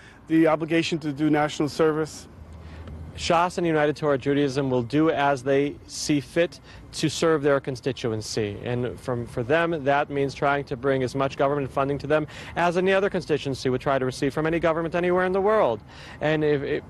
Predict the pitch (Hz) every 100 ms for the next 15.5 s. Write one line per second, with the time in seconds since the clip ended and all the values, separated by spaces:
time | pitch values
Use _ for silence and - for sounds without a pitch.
0 | - 151 147 147 143 147 135 180 180 185
1 | 196 180 185 190 180 220 208 165 - 156
2 | 156 151 175 233 208 202 190 196 180 185
3 | 180 175 170 - - - - 156 165 180
4 | 170 151 160 165 156 143 143 131 120 -
5 | - - 147 131 120 107 104 - - -
6 | - - - - - - 359 339 247 185
7 | 151 135 131 131 127 196 - 220 175 139
8 | 143 127 131 185 - 196 165 131 104 110
9 | - - - - - - - - 160 196
10 | 214 220 - 208 185 190 160 - 220 226
11 | 175 196 170 175 160 - 175 175 165 160
12 | 160 151 139 131 135 131 120 - 113 113
13 | 151 156 175 185 165 - 175 175 175 143
14 | 156 160 - 160 147 143 - 165 165 156
15 | 156 143 - 160 -